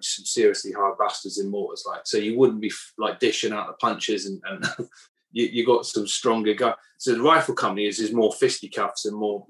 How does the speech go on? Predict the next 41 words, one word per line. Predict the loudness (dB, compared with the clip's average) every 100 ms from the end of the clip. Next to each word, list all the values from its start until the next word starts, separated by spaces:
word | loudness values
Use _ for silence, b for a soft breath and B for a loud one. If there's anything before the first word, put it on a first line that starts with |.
| _ _ _ _ -8
you | -8
know, | -4
they're | -2
knocking | 0 -2 -2
each | -4 -4
other | -2 -2
out. | -4 -6
And | -2 2
I | 8
heard | 10 10 8
that | 2
one | 2 4 4
of | 4
the |
young | 4 4 4 2
lads, | 0 -2 -8 -12 -8 -4
that, | -4 -4 -8 -4
that | -4 -2
T | 2 4
A, | 6 6 2 _ -4
not | 0 2
like | 2 2
Rats | 0 0 -4
Cop, | -6 -4 -2
but | -2 -4 _ B B B B
he, | 2 2
he'd, | -4 -4 -10 _ _
he'd | -2 0
fell | 2 4
asleep | 4 4 4 4
on | -2
stag | 0 0
'cause | 0 -2
he'd | -2
never | 0
been | 0 0
shown, | 4 6 6
he's | 4
never | 2 2
been | 0 2
taught. | 6 6 6